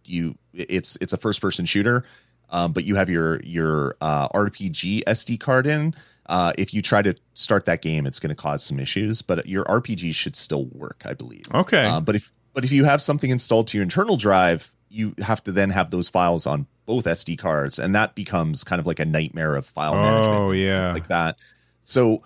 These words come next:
Speaker 1: hopefully in the near future, Steam will fix it.
Speaker 2: <laughs>
Speaker 1: My, my two complaints with Steam Deck is shader cache not being able to be, uh, officially moved to the S D card or stored somewhere else, um, compat data and shader cache,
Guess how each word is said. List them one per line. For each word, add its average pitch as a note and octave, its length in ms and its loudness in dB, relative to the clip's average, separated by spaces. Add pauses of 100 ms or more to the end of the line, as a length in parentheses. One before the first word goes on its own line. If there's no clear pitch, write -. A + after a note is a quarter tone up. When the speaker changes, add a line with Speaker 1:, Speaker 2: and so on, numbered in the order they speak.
Speaker 1:
hopefully F#2 800 0
in F2 120 -6
the E2+ 80 0
near F2+ 200 2
future, F2 380 0
Steam F#2 300 -2
will C3+ 120 4
fix - 300 0
it. C#2 160 -6
Speaker 2:
<laughs> - 20 -14
Speaker 1:
My, G#2+ 160 0 (260)
my C#3+ 180 2
two G#3+ 240 0
complaints E3+ 460 -2
with C3 140 0
Steam C3 280 -2
Deck - 300 -4 (260)
is F2+ 460 -2
shader A#2+ 280 0
cache A#2 500 2
not F#2 320 -2
being G2 120 -2
able F#2+ 100 0
to F2 60 -4
be, E2 380 -4
uh, D#2+ 220 0 (100)
officially A#2 480 -4
moved F#2 360 2
to - 80 -12
the D#2+ 160 -4
S D#2+ 140 -2
D E2+ 120 -4
card E2 260 -2
or D2+ 60 -6
stored F2+ 380 -4
somewhere E2 300 0
else, C#2 380 -4 (340)
um, C#2+ 340 -6
compat G2 380 0
data D#2+ 420 0
and D2 240 -4
shader D#2+ 300 0
cache, - 460 -4